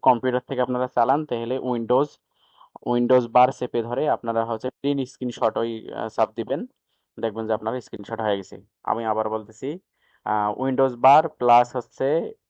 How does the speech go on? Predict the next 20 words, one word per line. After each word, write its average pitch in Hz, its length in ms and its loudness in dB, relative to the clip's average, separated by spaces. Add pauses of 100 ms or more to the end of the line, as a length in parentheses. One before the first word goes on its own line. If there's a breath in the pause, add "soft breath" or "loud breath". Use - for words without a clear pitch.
(100)
প্রিন্ট 151 220 0 (120)
স্ক্রিনশট, 117 480 -4 (120)
প্রিন্ট 131 340 -6
স্ক্রিনশট 131 420 -6 (100)
লেখাটা 117 320 -6
থাকবে 120 280 -4
একবারে, 110 320 0 (560 soft breath)
আহ, 110 120 0
উপরে, 110 300 -2 (120)
আহ, 107 360 0 (640)
উপরে 117 400 -2
বারগুলোর 107 600 0
দিকে 104 200 -8
দেখবেন, 104 360 -6
একবারে 104 260 -4
শেষের 101 360 -18
দিকে 104 160 -10
হাতের 104 220 -8
ডাইনের 101 340 -4
দিকে 104 220 -14